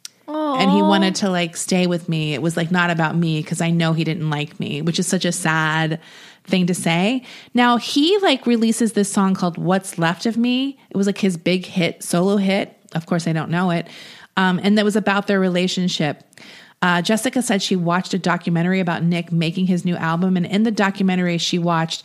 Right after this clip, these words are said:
Speaker 1: Nick said he would be open to reconciling with her. So she was, he was still kinda using their relationship to, like, promote himself.
Speaker 2: This is after they got divorced.
Speaker 1: Yes,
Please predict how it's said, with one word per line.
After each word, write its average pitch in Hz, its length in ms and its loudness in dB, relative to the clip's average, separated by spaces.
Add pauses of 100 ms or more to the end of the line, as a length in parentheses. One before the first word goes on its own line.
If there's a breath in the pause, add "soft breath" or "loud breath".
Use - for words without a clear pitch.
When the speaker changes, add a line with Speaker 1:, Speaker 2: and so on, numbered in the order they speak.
(300 loud breath)
Speaker 1:
Nick 208 240 4
said 185 320 0
he 185 160 0
would 180 180 -2
be 175 140 0
open 165 240 0
to 170 120 -2
reconciling 175 680 0
with 202 140 0
her. 226 320 -2
So 226 160 -2
she 202 220 0
was, 214 180 0
he - 140 0
was 208 100 2
still 208 220 -2
kinda 240 180 0
using 175 440 0
their 175 120 -2
relationship 160 840 -2
to, - 100 -4
like, 165 180 -2
promote 165 400 0
himself. 240 480 0
Speaker 2:
This 208 80 -2
is - 80 -10
after 180 340 -2
they 160 140 -4
got 151 240 -4
divorced. 156 320 -4
Speaker 1:
Yes, 170 440 0